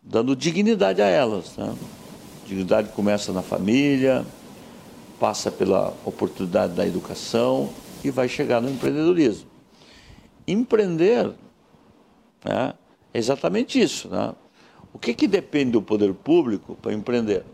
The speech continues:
O poder público tem que dar segurança jurídica, o poder público tem que criar uma ambiência pro empreendedorismo, a inovação passou a ser uma necessidade na vida das cidades, e aqui eu quero dar uma boa notícia pra Ângela, né?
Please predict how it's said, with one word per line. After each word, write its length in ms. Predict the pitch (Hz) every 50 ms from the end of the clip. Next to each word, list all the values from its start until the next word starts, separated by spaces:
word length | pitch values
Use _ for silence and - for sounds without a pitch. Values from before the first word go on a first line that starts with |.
| - - -
O 80 | -
poder 140 | - 214 208
público 200 | 214 240 226 208
tem 80 | 233 220
que 80 | 190
dar 100 | 170 160
segurança 440 | 151 - 151 135 127 120 117 - 117
jurídica, 580 | 104 131 170 160 143 147 160 151 180 - - - - - _ _ _ _ _ _ _ _ _ _ - _
o 20 | -
poder 160 | - 147 151
público 220 | 127 135 131 120
tem 100 | 143 131
que 80 | 117 -
criar 180 | - 127 123
uma 120 | 120 120 120
ambiência 680 | 120 123 113 120 123 139 165 185 196 180 - - 120
pro 140 | - 110 110
empreendedorismo, 840 | 104 - 110 104 104 101 98 95 98 98 107 117 135 160 196 247 - _ - - - - - - - - - - - - - - - -
a 120 | - 147 165
inovação 640 | 165 165 151 147 143 127 - - - 139 123 110
passou 360 | - - 110 104 - - 131 123
a 40 |
ser 220 | 110 - - 131 127
uma 180 | 117 113 107
necessidade 840 | 107 113 143 175 175 - - 156 - - 135 107 117 117 113 101 98
na 100 | 107 104
vida 320 | 92 101 110 101 98 95
das 120 | 92 95 -
cidades, 640 | - 90 85 92 95 98 110 113 - - - - _ _ _ _ _ _ _ _ _ _ - _ -
e 100 | - 98
aqui 220 | 90 - - 120
eu 60 | 120
quero 200 | - - 110 101
dar 120 | 90 92 104
uma 140 | 101 101 95
boa 240 | 90 92 107 120
notícia 580 | 131 156 175 175 - - 160 165 160 - - 202
pra 220 | - - - 156
Ângela, 640 | - 160 147 139 131 113 - - - - - - -
né? 260 | - - 107 117 -